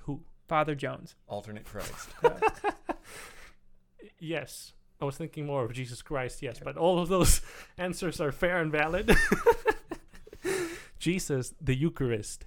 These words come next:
Speaker 1: because again, the, I just read from, I read from the Council of Tr-, from the Council of Trent, the Catechism, and, uh, also from the Lateran Council. That is Jesus. That is literally, you're touching. You can touch.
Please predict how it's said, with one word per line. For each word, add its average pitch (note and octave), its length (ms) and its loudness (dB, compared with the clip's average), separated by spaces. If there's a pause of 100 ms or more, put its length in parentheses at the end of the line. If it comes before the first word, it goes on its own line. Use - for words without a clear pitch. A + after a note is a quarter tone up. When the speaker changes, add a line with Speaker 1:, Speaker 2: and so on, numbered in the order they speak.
Speaker 1:
because - 260 -4
again, C3+ 400 2 (540)
the, - 120 -14 (500)
I B2+ 100 -6
just C3+ 180 -8
read D3+ 160 -2
from, D#3 260 -6
I D3 60 -2
read C#3+ 180 0
from D3+ 160 -4
the B2+ 320 -4
Council D3 300 -6
of C#3 100 -8
Tr-, - 200 -14
from C3 160 -6
the B2 40 -10
Council C#3+ 260 -6
of C#3+ 60 -10
Trent, D#3+ 240 -6
the A#2+ 60 -10
Catechism, A2+ 580 -6 (360)
and, A#2+ 500 -8 (560)
uh, C3 60 -4 (240)
also C#3 240 -4
from C#3 140 -10
the A#2+ 60 -6
Lateran B2+ 260 -2
Council. - 260 -12 (100)
That D#3 320 -4
is F3 320 -4
Jesus. C#3 440 -8
That C3 180 -4
is C#3+ 200 -6
literally, C3+ 560 -10 (200)
you're C3+ 180 -14
touching. E3 300 -4
You C3+ 80 -6
can D3 160 -6 (120)
touch. - 380 -10